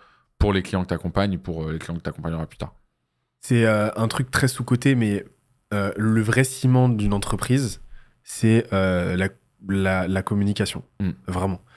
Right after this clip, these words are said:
Speaker 2: C'est la trans-, la transversalisation de l'information. Euh, on parlait d'asymptote tout à l'heure,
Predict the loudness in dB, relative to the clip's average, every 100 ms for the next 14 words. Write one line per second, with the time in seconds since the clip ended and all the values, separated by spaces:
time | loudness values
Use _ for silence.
0 | -20 -6 -2 -2 0 -2 -2 -2 -2 0
1 | 2 2 2 0 2 0 0 0 2 0
2 | 0 -2 0 -4 -10 _ -20 -20 -20 _
3 | _ _ _ -10 -6 -4 -6 -8 _ _
4 | _ _ _ _ _ _ _ _ _ _
5 | _ -10 0 6 6 6 4 4 4 2
6 | 2 0 4 6 4 2